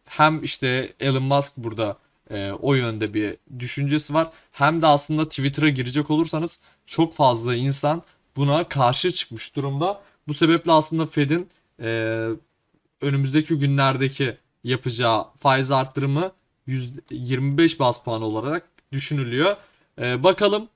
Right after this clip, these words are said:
neler olacak. Önümüzdeki günlerde aslında dünya çapında bir, e, resesyon bekleniyor. Çünkü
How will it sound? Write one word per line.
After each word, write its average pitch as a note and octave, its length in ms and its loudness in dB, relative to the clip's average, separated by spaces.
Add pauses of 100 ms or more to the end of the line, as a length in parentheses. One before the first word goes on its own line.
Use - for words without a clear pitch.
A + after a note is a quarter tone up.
neler D#3 320 4
olacak. E3+ 420 4
Önümüzdeki D3 500 0
günlerde D3 400 0
aslında D3 400 -2
dünya C#3 340 0
çapında B2+ 420 -6
bir, B2 100 -4
e, A2 40 -12 (760)
resesyon C3+ 640 -2
bekleniyor. C#3 640 0
Çünkü C#3+ 420 -4